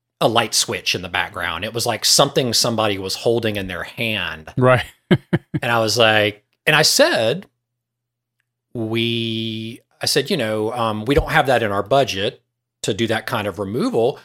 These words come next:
Speaker 1: I certainly know a V F X person who can take that out, you know, if we have p-, budget to do so."
Speaker 2: Sure.
Speaker 1: Um,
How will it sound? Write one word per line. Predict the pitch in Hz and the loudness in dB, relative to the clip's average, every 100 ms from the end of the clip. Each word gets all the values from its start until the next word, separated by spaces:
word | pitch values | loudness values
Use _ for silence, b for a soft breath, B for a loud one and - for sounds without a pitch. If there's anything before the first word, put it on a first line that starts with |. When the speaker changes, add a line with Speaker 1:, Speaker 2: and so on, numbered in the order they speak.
| B | B
Speaker 1:
I | - | -2
certainly | - 202 160 135 | 2 2 2 0
know | 117 123 139 | 4 4 4
a | |
V | 104 120 | 2 2
F | 107 151 | 2 2
X | 220 - | 0 -4
person | - 101 - 98 98 156 180 _ _ | -2 -2 0 -4 -8 -10 -12 _ _
who | 151 | -2
can | 135 120 | 0 0
take | 135 120 | 0 0
that | - 110 | 2 2
out, | 165 135 127 147 | 4 6 4 2
you | - | -2
know, | 160 156 | 0 2
if | 226 160 | 0 2
we | 131 | 4
have | 120 101 - | 4 2 -4
p-, | 113 - | -14 -6
budget | 117 113 - | -2 -2 -2
to | - | -8
do | 90 113 | -8 -4
so." | - 85 76 104 - | -4 -4 -8 -12 2
Speaker 2:
Sure. | 196 107 _ _ | 2 2 _ _
Speaker 1:
Um, | 117 117 113 113 | -4 -2 -4 -6